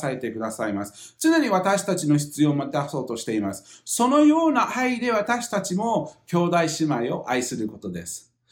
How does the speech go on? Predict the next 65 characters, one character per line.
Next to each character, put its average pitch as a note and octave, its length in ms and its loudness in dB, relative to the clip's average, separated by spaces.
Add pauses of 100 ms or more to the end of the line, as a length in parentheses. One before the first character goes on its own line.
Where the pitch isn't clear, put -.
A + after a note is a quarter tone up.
(180)
兄 D4+ 100 2
弟 D4 160 6
姉 C#4+ 60 8 (160)
妹 C#4 120 0 (140)
に - 40 -6
気 A#3 120 0
づ C4+ 140 -4
か C#4 140 0
れ C4 100 2
て A3+ 120 -6
し - 140 -4
ま A3 100 0
っ A3 40 -8
た G#3+ 120 -2
時 G#3 240 -4
で B3+ 80 0
も、 B3+ 340 -2
そ - 140 2
の G3+ 180 4
愛 F3+ 220 6
は D3+ 120 8
終 B2+ 220 2
わ A#2+ 80 2
ら A2 100 -2
な F#2 120 -4
い。 - 120 -14 (580)
兄 C4 100 0
弟 C4 180 2 (500)
姉 F#3+ 60 6
妹 E3 120 6
を D3 140 -2
支 - 180 0 (200)
え F3 140 4
て C#3 140 0
い B2 80 -2
く。 - 220 -4 (240)
た-、 G3 320 2
あ D#3+ 80 6
の、 D3+ 180 6
そ D3 160 2
の F#3 100 6
必 A#3 320 -2
要 A#3+ 80 8
を - 20 4
満 A#3 160 0
た A#3 120 4
そ A#3 180 0
う - 40 -2
と D#3+ 80 -2
す C3+ 160 -2
る。 A2+ 160 -2 (220)
一 G3+ 120 2
緒 B3 200 4
に B3 240 0
い G3 40 2
よ A3+ 320 4
う、 G3 60 -2
い F#3+ 60 4
る、 G#3+ 260 0
い F3+ 120 6
る G3+ 120 2
よ A#3 140 4
う A3 40 4
に E3+ 120 4
と C3 320 0